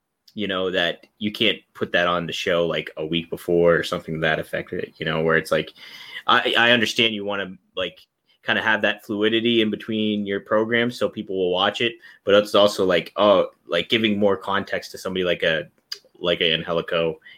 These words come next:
and a Jack Evans combination. It really adds to, like, the ca-, uh, the, uh, roster, roster that you have, you know? Um, so,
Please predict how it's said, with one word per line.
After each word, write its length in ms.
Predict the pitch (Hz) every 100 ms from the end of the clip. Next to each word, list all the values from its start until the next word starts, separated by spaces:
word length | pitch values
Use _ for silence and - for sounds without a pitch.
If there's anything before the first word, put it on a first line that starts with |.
| _
and 120 | 85
a 480 | 85 80 - - -
Jack 300 | 95 98 90
Evans 280 | 87 85 85
combination. 760 | - 87 85 85 82 - 85 87
It 280 | 107 104 98
really 260 | 117 117 87
adds 360 | 98 95 -
to, 220 | - 95 85
like, 320 | 85 85 - - - - _ -
the 80 |
ca-, 440 | 104 - 127 131 -
uh, 540 | 107 104 101 98 90 80
the, 320 | 82 92 87
uh, 280 | 82 82 80 76 _ _
roster, 520 | 98 98 98 - 98 -
roster 400 | 104 107 - 98
that 180 | 87 82
you 80 |
have, 260 | 90 87 82 - _ -
you 100 | 90
know? 240 | 85 85 _ _ -
Um, 300 | 80 78 82 _ _ _ _ _ - -
so, 380 | - 98 90